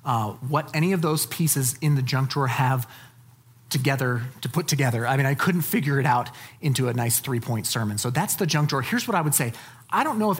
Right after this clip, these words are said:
any of those pieces from the junk drawer are for you, but you ask the Spirit, like, maybe something hits you. Maybe there is a piece out of that drawer that you're like, "Oh, that w-,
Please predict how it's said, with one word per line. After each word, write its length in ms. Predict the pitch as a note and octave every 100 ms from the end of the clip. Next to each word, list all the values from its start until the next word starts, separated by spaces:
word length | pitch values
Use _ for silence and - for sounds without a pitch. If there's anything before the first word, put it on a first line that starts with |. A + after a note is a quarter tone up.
| -
any 220 | F3 A3
of 100 | G3
those 220 | E3+ E3+
pieces 480 | - - G3 G3+ E3+
from 200 | F3+ E3+
the 60 | D#3
junk 260 | D3 E3
drawer 140 | E3 E3+
are 100 | C#3
for 180 | - C#3+
you, 320 | C#3 E3+ G#3+ - -
but 180 | E3+ E3
you 320 | D3 G#3 D4 - - - -
ask 280 | G3 C4+ -
the 80 | G3+
Spirit, 460 | - - D#4 A#3
like, 120 | C#3 C#3 - -
maybe 300 | F3 D4 D4+
something 340 | - A#3 A3+
hits 340 | D#3+ C#4+ - -
you. 160 | A2 - - - _ _ - _ - _ - - - _
Maybe 220 | G#3 D4+
there 120 | E4
is 120 | D#4 B3+
a 40 |
piece 380 | B3 B3+ B3+ -
out 160 | F3+ G#3
of 60 | A3
that 180 | G#3+
drawer 400 | E3 E3+ G#3 F#3
that 120 | D#3+ E3+
you're 120 | F#3
like, 280 | E3+ D3 - - - _ _ _ -
"Oh, 140 | F#3
that 80 | E3+
w-, 200 | G#3+